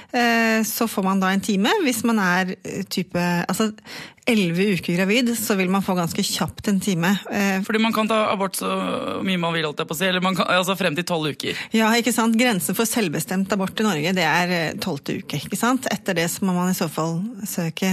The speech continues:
Speaker 1: nemnd og senabort, så det blir noe annet.
Speaker 2: Ja.
Speaker 1: Så at det, hvis man er, de fleste finner jo ut om, eh, at man er gravid når man er fem-seks uker. Så hvis man er, er cirka seks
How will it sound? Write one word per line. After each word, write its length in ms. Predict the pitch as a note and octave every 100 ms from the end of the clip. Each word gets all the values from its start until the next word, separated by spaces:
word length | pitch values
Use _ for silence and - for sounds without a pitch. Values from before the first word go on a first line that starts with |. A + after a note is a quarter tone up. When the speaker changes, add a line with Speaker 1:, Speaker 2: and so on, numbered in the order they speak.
| F#3
Speaker 1:
nemnd 460 | G3 D#3 E3 E3+
og 220 | F#3 F#3 -
senabort, 480 | G3+ D#3 C#3 D#3 -
så 160 | -
det 80 | G3
blir 120 | F#3+
noe 180 | F#3+ F3+
annet. 160 | F3+ - -
Speaker 2:
Ja. 160 | E3 D3+ - - -
Speaker 1:
Så 160 | - B3
at 80 |
det, 100 | C#4 C4
hvis 220 | C4 C#4
man 160 | C#4
er, 220 | B3 B3 A#3 A#3+
de 100 | A#3+
fleste 360 | C4+ A#3+ B3
finner 320 | - G#3 G3+ G#3
jo 140 | F#3+
ut 160 | F#3 -
om, 160 | G#3 G#3
eh, 300 | G3+ G3+ F#3+ F3
at 160 | G3 -
man 120 | G3
er 160 | F3+ F3+
gravid 220 | F3 D#3+
når 80 | F3
man 120 | F3+
er 120 | D#3+ D#3
fem-seks 420 | D#3 D3 E3+ -
uker. 320 | E3 F#3+ G#3 -
Så 220 | - A3 G#3
hvis 220 | G#3 -
man 240 | G#3+ G#3+ G#3+
er, 420 | G#3 G3+ G3 G3+
er 40 |
cirka 300 | G#3+ G#3 A3 A3
seks 320 | G#3 -